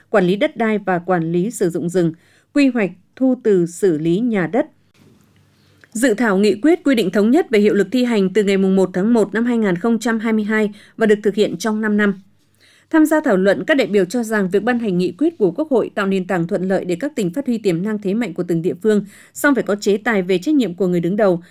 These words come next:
cần phải có tiêu chí cụ thể để thực hiện thí điểm các cơ chế chính sách đặc thù, phải cân bằng hài hòa giữa các vùng miền. Tham gia thảo luận, đại biểu Nguyễn Quốc Luận,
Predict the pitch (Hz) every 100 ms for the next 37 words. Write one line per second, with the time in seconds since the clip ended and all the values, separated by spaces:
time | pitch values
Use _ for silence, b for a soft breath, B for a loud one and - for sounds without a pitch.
0 | B - 202 185 196 208 269 - 214 220
1 | 180 214 175 175 175 190 170 185 190 208
2 | 165 220 233 214 208 185 190 175 175 285
3 | 285 190 190 175 156 _ _ _ _ _
4 | 233 208 269 247 208 190 208 180 196 190
5 | 175 - 175 202 190 294 311 180 165 165
6 | 147 _ _ _ _ b b b _ 311
7 | 294 294 285 185 196 - 196 190 208 180
8 | 160 b _ 190 214 220 262 311 339 381
9 | 240 208